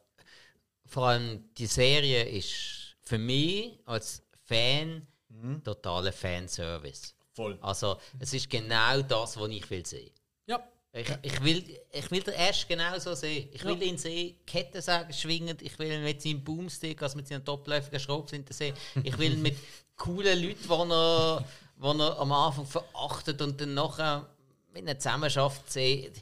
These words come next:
Speaker 2: Aber immer noch verarscht und verachtet
Speaker 1: Ja, und
Speaker 2: eigentlich.
Speaker 1: mit, mit seinen,
Speaker 2: <laughs>
Speaker 1: mit seinen blöden Sprüchen. Also
Speaker 2: Ja.
Speaker 1: er ist, endlich ist er wirklich,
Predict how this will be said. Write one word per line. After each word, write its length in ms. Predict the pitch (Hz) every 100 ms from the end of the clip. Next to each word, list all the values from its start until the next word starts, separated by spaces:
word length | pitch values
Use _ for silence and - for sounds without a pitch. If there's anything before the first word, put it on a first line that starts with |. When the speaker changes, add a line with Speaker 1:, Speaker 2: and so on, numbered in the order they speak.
| -
Speaker 2:
Aber 200 | 180 160
immer 180 | 156 160
noch 160 | 151 139
verarscht 580 | 135 117 120 127 - 139
und 120 | -
verachtet 480 | 110 113 - - 151
Speaker 1:
Ja, 260 | 165 170
und 180 | 151 139
Speaker 2:
eigentlich. 260 | 233 - 156
Speaker 1:
mit, 260 | 170 147
mit 220 | 180 185 214
seinen, 320 | 196 165 170
Speaker 2:
<laughs> 160 | 165 208
Speaker 1:
mit 20 | 202 -
seinen 100 | -
blöden 380 | 170 185 208 202
Sprüchen. 760 | - - - 117 127 208 - -
Also 180 | 143 123
Speaker 2:
Ja. 180 | 131 165
Speaker 1:
er 60 |
ist, 160 | 175 - - - _ _ _ 123
endlich 400 | 160 185 165 165 -
ist 200 | 160 139
er 220 | 156 147 - 135
wirklich, 280 | 160 139